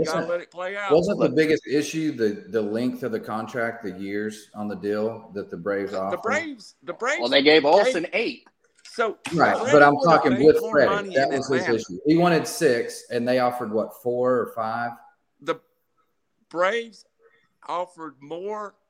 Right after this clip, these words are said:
Speaker 1: on the same contract that he signed with the Dodgers.
Speaker 2: Right.
Speaker 1: It, it, it became Freddie danced with all the pretty girls, and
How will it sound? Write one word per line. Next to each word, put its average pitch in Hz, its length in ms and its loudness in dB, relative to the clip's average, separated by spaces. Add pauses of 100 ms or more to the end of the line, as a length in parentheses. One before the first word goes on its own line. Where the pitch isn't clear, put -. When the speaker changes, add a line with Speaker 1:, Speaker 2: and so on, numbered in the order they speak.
(300)
Speaker 1:
on 147 160 -12
the 135 100 -10
same 185 400 -10
contract 160 720 -6
that 139 100 -10
he 135 80 -10
signed 143 380 -8
with 139 100 -10
the 131 80 -10
Dodgers. 123 680 -8 (400)
Speaker 2:
Right. 98 260 -6 (880)
Speaker 1:
It, 165 340 -4
it, 160 280 -4
it 185 160 -6
became 196 480 -6
Freddie 170 600 -6 (800)
danced 180 460 -4
with 175 180 -10
all 165 180 -2
the 170 80 -10
pretty 175 280 -10
girls, 185 520 -8 (120)
and 160 240 -12